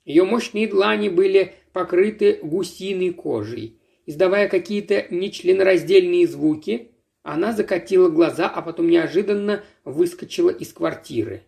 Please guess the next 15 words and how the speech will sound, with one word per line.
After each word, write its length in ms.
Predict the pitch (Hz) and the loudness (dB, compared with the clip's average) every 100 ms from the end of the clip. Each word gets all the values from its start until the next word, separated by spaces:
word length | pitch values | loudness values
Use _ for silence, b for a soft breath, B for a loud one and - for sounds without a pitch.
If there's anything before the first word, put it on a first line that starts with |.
| _ _ _ _ _ | _ _ _ _ _
«О 160 | 135 127 | -6 -6
боже!» 640 | 127 240 285 170 151 120 b b - | 2 6 6 2 -4 -8 b b -2
произнесла 460 | 170 165 170 175 170 | 0 2 2 2 0
мисс 240 | 175 175 | 0 0
Кэрли 640 | 175 190 202 202 214 208 _ - | -2 0 0 -2 -4 -6 _ -4
и 100 | 165 | 0
прижала 520 | 175 156 175 175 165 | 2 2 4 2 4
руку 320 | 170 170 170 | 4 4 0
к 80 | 143 | 0
груди. 640 | 170 202 151 156 120 - _ | -2 -2 -4 -6 -6 -12 _
«Это... 480 | 139 156 - 190 190 B _ | -12 -10 -2 -2 -2 B _
это 200 | - 117 | -14 -10
просто 420 | 165 190 208 - 220 | 0 2 2 0 -4
чудовищно!» 960 | - 214 302 294 156 127 - 113 113 _ _ _ _ _ _ _ _ _ | -2 0 4 4 2 -6 -12 -14 -18 _ _ _ _ _ _ _ _ _
«Чудовищно!» 1160 | 139 143 135 165 147 117 110 - 117 113 107 | -8 -4 4 6 6 2 -4 -8 -8 -8 -8